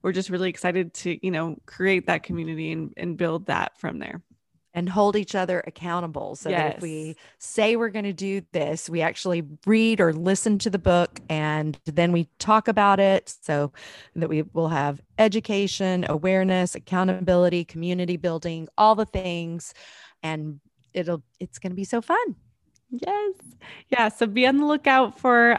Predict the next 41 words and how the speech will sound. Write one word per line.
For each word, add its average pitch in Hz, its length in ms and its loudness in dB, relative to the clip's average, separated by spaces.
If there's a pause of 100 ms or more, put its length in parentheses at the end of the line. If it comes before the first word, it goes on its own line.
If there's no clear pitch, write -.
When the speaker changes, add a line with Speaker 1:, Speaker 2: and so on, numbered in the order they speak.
Speaker 1:
um, 214 420 2
you 220 120 -4
know, 202 140 0
obviously 208 460 -2
we'll 208 140 0
have 202 260 0
some 208 200 -6
content 202 420 -4
throughout 180 240 -2
the 190 80 -8
month 220 360 -2
to 190 100 -12
keep - 420 -6
you 190 360 -4
talking 190 420 -4
about 175 260 0
it 180 80 -10
more, 220 420 -2 (360)
um, 175 240 0 (160)
on 202 180 0
the 208 60 2
Facebook 190 400 -2
page 185 260 -4
and 185 120 -6
on 180 120 -6
our 190 100 -2
Instagram. 180 720 -6
So, 180 460 -2 (380)
um, 185 360 -2
you 226 140 -2
know, 202 180 2
just 220 340 -6 (200)
follow 214 260 0
along 226 240 2
with 247 180 -2
us, 277 300 2
and 220 160 -2
we're 220 140 -2
so 220 220 -4
excited 220 580 2
and, 190 720 -2